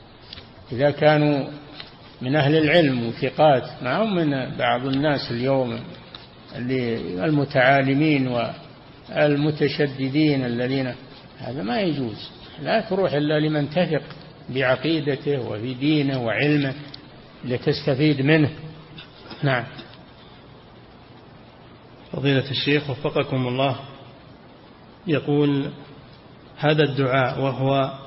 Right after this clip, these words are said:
Speaker 2: اللهم اجعلنا ممن يقرأ القرآن ويرقى، ولا تجعلنا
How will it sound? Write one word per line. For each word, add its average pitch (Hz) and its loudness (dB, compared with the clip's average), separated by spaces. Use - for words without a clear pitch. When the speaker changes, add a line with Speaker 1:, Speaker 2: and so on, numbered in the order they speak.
Speaker 2:
اللهم 143 4
اجعلنا 135 0
ممن 135 4
يقرأ 131 0
القرآن 135 0
ويرقى، 127 0
ولا 135 4
تجعلنا 131 0